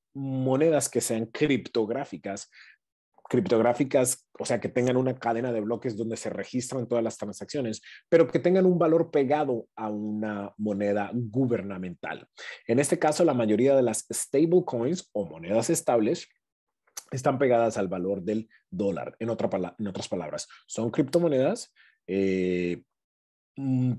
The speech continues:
tienen minería, muchas de ellas son proof of stake, ah, existen en, en, las podemos ver en CoinMarketCap,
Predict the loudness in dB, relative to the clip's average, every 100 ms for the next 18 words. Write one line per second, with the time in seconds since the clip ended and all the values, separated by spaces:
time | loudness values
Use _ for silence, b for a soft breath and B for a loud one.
0 | -6 -2 2 4 4 4 4 2 0 -2
1 | -4 -2 -2 -4 -6 -10 -12 -12 -10 -6
2 | 2 2 2 -6 B B B _ 0 4
3 | 4 4 2 -2 -8 B _ -4 -2 2
4 | 2 2 2 4 2 -2 -4 -2 -2 -4
5 | -2 -2 0 -2 -2 -4 -6 -8 -6 -6
6 | -6 -6 -4 -2 -4